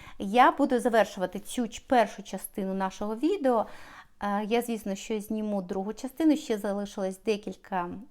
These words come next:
е, цікавих запитань. Е, дайте мені взагалі знати, що ви думаєте про ось відео такого формату, чи подобаються, е, вам тегові відео. Е, звісно, що дуже вдячна блогерам, які започаткували тег,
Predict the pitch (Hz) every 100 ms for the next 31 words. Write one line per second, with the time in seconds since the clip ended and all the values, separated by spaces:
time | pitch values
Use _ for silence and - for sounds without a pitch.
0 | - 190 185 - 233 196 151 185 - 190
1 | 190 - 208 311 359 - - - 226 196
2 | 294 403 320 247 233 240 220 226 220 202
3 | 202 - 254 220 190 220 208 180 - 185
4 | - 196 180 165 - - - 196 190 -
5 | 190 196 185 185 196 190 190 - 240 285
6 | 349 294 - 208 196 185 190 185 - 190
7 | 196 - 190 190 185 185 185 190 - 202
8 | 190 196 196 254 339 302 311 311 - -
9 | - - 208 202 214 240 226 202 196 196
10 | 208 214 190 196 190 - 190 202 226 208
11 | 208 190 190 190 - 202 202 202 - -
12 | 190 180 185 190 185 190